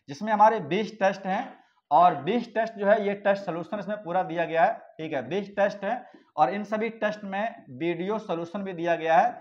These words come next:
ठीक है, वीडियो सॉल्यूशन। और ये टेस्ट सीरीज अभी हम लोग केवल जो है बीस टेस्ट को जो हम लोग परचेज कर रहे हैं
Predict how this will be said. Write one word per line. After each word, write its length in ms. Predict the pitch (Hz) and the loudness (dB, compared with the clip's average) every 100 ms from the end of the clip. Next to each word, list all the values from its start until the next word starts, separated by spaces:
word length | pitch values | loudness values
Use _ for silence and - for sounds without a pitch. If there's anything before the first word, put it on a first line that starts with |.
| - _ - | -18 _ -8
ठीक 160 | 160 | -4
है, 160 | 135 117 | -2 -2
वीडियो 300 | 113 156 175 | -4 -6 -6
सॉल्यूशन। 500 | 196 190 180 - 247 - - _ - | -6 -6 -8 -6 -8 -8 -20 _ -2
और 100 | 151 | 0
ये 140 | 202 | 0
टेस्ट 280 | 220 226 220 | -2 -4 -4
सीरीज 160 | 233 214 | -4 -2
अभी 140 | 202 | -2
हम 120 | 196 | -2
लोग 160 | 202 208 | -4 -4
केवल 260 | 180 185 208 | -2 2 2
जो 80 | 202 | 2
है 120 | 175 | 2
बीस 260 | 170 190 | -2 -2
टेस्ट 220 | 190 190 - | -6 -8 -6
को 120 | 196 | -8
जो 160 | 175 | -4
हम 100 | 170 | -4
लोग 200 | 170 185 180 | -4 -6 -4
परचेज 280 | - 185 | -6 -8
कर 160 | - 151 | -4 -2
रहे 140 | 143 | 2
हैं 180 | 147 190 | 2 0